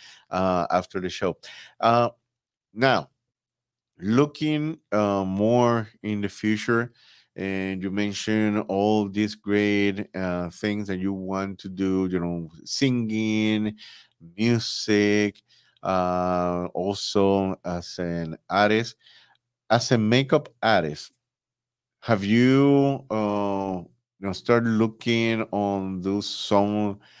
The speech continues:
uh, runways that the people, you know, seeing your art, uh, you know, as a makeup artist for the models,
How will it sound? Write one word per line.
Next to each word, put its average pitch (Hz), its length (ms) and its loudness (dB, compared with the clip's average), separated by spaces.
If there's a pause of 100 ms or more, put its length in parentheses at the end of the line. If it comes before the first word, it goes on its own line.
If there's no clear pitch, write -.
(240)
uh, 85 840 -4 (140)
runways 110 1000 2 (260)
that 98 180 0
the 98 100 2
people, 104 760 0
you 101 80 2
know, 92 200 -4
seeing 117 600 0
your 95 440 0
art, 107 400 2 (520)
uh, 90 520 0
you 87 80 -6
know, 82 240 -6 (140)
as 90 180 -10
a 90 80 -6
makeup 90 420 -2 (100)
artist 101 480 0 (580)
for 110 560 4 (240)
the 87 720 -4 (640)
models, 87 680 2